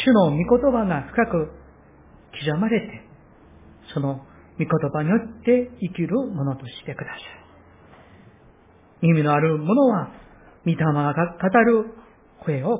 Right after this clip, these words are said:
聞きなさいと御言葉にありますように。どうか、聖霊様、我々の心を開いてくださって、あなたの御言葉を素直に純粋な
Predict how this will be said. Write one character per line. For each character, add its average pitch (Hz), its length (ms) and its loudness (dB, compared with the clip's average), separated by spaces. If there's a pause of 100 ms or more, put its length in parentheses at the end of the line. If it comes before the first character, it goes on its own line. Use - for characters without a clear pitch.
(120)
聞 - 60 -16
き 233 60 0
な 240 120 2
さ 240 140 -4
い 175 100 -4
と 156 120 -6
御 - 100 -18
言 170 80 -4
葉 147 340 -4
に 147 80 -8
あ 156 80 -6
り 220 140 -6
ま 254 100 -2 (100)
す 202 60 -14
よ 160 140 -14
う - 20 -20
に。 - 120 -20 (540)
ど 170 180 4
う - 60 -10
か、 156 340 0 (180)
聖 160 100 4
霊 151 160 2
様、 143 320 0 (380)
我 165 120 6
々 151 140 4
の 151 60 -2
心 202 320 6
を 170 40 4
開 247 280 6
い 254 40 -4
て 233 120 2
く 180 80 0
だ 208 120 4
さ 208 60 -4 (220)
っ - 40 -20
て、 143 280 -6 (340)
あ 147 100 -2
な 147 120 0
た 139 120 -6
の 139 140 -6
御 143 120 -6 (300)
言 170 120 -2
葉 247 420 4
を - 220 -10 (1500)
素 156 80 -2
直 147 240 0
に 175 260 -2
純 254 220 4
粋 254 160 2
な 220 340 -2